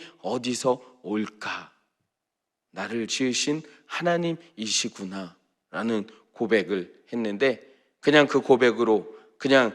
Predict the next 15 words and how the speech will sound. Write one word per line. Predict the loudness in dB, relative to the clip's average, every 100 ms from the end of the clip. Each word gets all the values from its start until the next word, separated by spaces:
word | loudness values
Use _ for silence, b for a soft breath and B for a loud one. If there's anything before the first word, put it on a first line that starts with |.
| -8 -20 _ -8
자기가 | -4 0 2 4
질문을 | 6 6 8 6 6
던지고 | 4 0 0 2 2 2 B B
자기가 | -6 -2 6 6 6
답을 | 2 4 8
하는 | 6 6 4
것으로 | 2 4 4 4 B B
끝나는 | -2 4 6 6
것이 | 4 4 6
아니라, | 4 4 4 2 -2 -20 _ _ -6
혹시 | -2 0 0 0
이 | -2 -2
시편 | -2 0 4 4 4
백이십일 | -2 -2 -2 0 -2
편 | 2 0 0